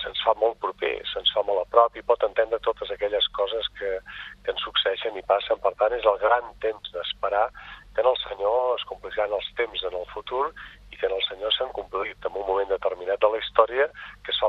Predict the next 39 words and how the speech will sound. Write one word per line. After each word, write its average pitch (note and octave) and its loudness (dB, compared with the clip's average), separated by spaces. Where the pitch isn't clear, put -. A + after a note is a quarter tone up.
present. F#2+ -4
I G#2 -8
això C#3+ 2
és D3+ -6
el - -6
que G2+ 2
celebrem F2 0
al D#2+ -6
Nadal. E2+ 0
O - -14
sigui, F#2+ -14
Nadal G#2 2
no G#2 2
és G2+ -2
la F#2+ 0
celebració F#2 -2
que - -4
ens - -4
presenta, G2+ 0
eh, - -14
tant G2+ 4
el F#2+ 2
món G2+ 2
d'avui F#2 -2
dia, G#2 2
de F2+ 2
les F2+ 2
compres, F#2+ -2
de F#2 0
les F2+ -6
llums, A2 -6
de F#2 4
les - 0
festes, G#2 -4
del F#2+ -4
consum, A#2+ -2
sinó F#2+ -2
és A2 -2
la F#2+ -2